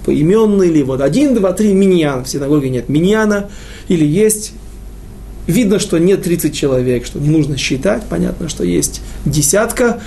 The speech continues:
а если непонятно сколько, тогда начинают считать. Так не считают один, два, три, четыре, пять, шесть, семь, одиннадцать, всё,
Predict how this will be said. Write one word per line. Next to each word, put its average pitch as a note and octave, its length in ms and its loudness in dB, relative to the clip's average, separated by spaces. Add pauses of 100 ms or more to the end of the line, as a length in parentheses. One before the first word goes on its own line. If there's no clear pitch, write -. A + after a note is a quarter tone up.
(200)
а D4 100 -2
если C#4 280 2
непонятно A3+ 580 2
сколько, C#4 420 0
тогда A#3 160 0
начинают G#3+ 360 2
считать. C#3+ 440 -2
Так - 220 -6
не A3+ 160 2
считают E3+ 460 0
один, F3 280 2
два, D3+ 200 2
три, D#3+ 200 -2
четыре, E3+ 240 0
пять, C#4 320 0
шесть, F#3+ 260 0
семь, A#3 280 0
одиннадцать, F3+ 580 0
всё, - 180 -2